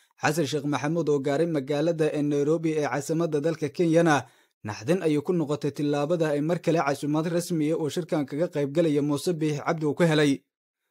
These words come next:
Dowladda federaalka ee Soomaaliya waxay wadda waayihii dambe sidii cunaqabatayn degdeg ah loo saari lahaa Somaliland, balse taasi qaranka ayaa ka gaashaantay. Tilaabooyin diblomaasiyadood oo qaada ayaana sabab u noqotay inuu guulo waaweyn ka gaaro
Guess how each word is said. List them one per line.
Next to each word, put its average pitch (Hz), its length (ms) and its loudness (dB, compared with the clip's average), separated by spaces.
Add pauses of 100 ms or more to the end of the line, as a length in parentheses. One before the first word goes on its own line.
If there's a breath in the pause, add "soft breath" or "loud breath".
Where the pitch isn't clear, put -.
(220)
Dowladda 156 320 0
federaalka 165 540 0
ee 147 80 2
Soomaaliya 147 500 0
waxay 160 240 -2
wadda 143 280 0
waayihii 151 360 0
dambe 147 200 -2
sidii 165 320 0
cunaqabatayn 151 600 -2
degdeg 160 320 0
ah 147 80 4
loo 160 120 2
saari 170 280 0
lahaa 143 240 0
Somaliland, 156 640 2 (460 soft breath)
balse 185 240 2
taasi 170 300 0
qaranka 165 320 0
ayaa 156 200 2
ka 175 120 -2
gaashaantay. 156 520 -2
Tilaabooyin 151 600 0
diblomaasiyadood 147 800 -2
oo 156 120 0
qaada 147 280 0
ayaana 151 300 2
sabab 160 320 -2
u 175 40 2
noqotay 143 520 2 (420 soft breath)
inuu 247 160 4
guulo 160 320 4
waaweyn 151 360 2
ka 175 120 -2
gaaro 143 340 2